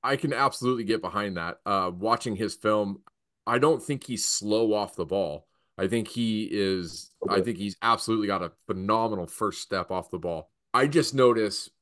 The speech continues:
Speaker 1: when I watch him, his, hi-, when he lines up on the line, and like he said, this is coachable, and this is something that'll change once he gets into the system.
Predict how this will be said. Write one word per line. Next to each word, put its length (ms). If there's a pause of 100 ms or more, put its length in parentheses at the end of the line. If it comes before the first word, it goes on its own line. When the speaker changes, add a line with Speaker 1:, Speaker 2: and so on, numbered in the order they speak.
(100)
Speaker 1:
when 220
I 80
watch 460
him, 520
his, 520 (800)
hi-, 340 (260)
when 200
he 180
lines 520
up 160
on 140
the 80
line, 480
and 160
like 160
he 80
said, 260
this 220
is 140
coachable, 600
and 100
this 200
is 100
something 320
that'll 240
change 460
once 180
he 80
gets 220
into 180
the 100
system. 540